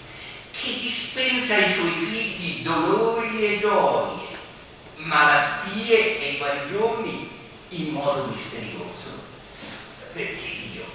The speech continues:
è perfetto, ma sempre provvidenziale,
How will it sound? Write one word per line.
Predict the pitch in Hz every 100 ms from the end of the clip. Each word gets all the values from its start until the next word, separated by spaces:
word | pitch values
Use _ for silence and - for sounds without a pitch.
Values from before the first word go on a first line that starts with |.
| - - - - - - - - - - -
è | -
perfetto, | - - - - - - - - - - - - - - - - - - - - - - - - - 214 226
ma | 190 185
sempre | - 226 220 190 - - - -
provvidenziale, | - - - 120 - - 117 - - - 196 202 -